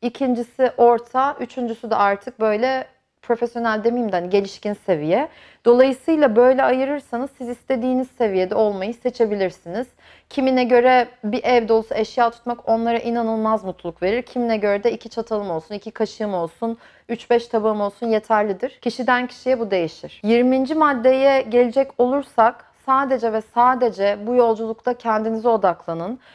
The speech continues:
Çünkü ben özellikle ikinci aya girdikten sonra diyeyim ve yazdığım için de hani madde madde ne verdiğimi biliyorum ve fotoğrafını da çektiğim için bir yerden sonra algımız,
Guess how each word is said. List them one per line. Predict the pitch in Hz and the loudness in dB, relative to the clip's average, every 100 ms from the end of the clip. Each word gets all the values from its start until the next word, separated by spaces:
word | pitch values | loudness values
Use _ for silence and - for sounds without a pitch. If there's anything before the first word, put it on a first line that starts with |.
| _ | _
Çünkü | _ 233 247 | _ -6 0
ben | 254 262 | 0 2
özellikle | 220 214 233 247 277 - 254 240 233 | 0 4 2 2 -8 -2 0 0 -2
ikinci | 220 - 240 240 | -10 -8 -4 0
aya | 247 | 2
girdikten | 233 220 208 220 247 240 | 2 -2 -4 -4 0 0
sonra | 233 233 185 165 | 0 -4 -4 -8
diyeyim | 175 175 | -8 0
ve | 190 196 196 | 2 2 2
yazdığım | 196 196 190 202 226 | 4 4 2 -4 -4
için | 220 - 233 | -6 -6 -2
de | |
hani | 220 208 208 208 | 0 0 -4 -6
madde | 196 196 196 220 | -2 -2 0 0
madde | 214 208 196 208 | 0 -2 -2 -2
ne | 208 | 0
verdiğimi | 202 202 202 214 202 | 0 0 -4 -4 -4
biliyorum | 196 226 202 180 | 0 0 0 -2
ve | |
fotoğrafını | 180 185 - 185 - 208 | -6 -6 -2 -2 -2 -8
da | |
çektiğim | 202 202 196 - 294 | -4 -6 -6 -4 -4
için | 262 - 285 - - - _ _ | -4 -6 -8 -8 -20 -20 _ _
bir | 247 | 2
yerden | 294 320 269 247 247 | 4 4 2 -2 -4
sonra | - 262 254 240 247 | -4 -2 0 0 2
algımız, | 226 214 220 226 254 226 233 | 4 6 4 2 -2 -4 -6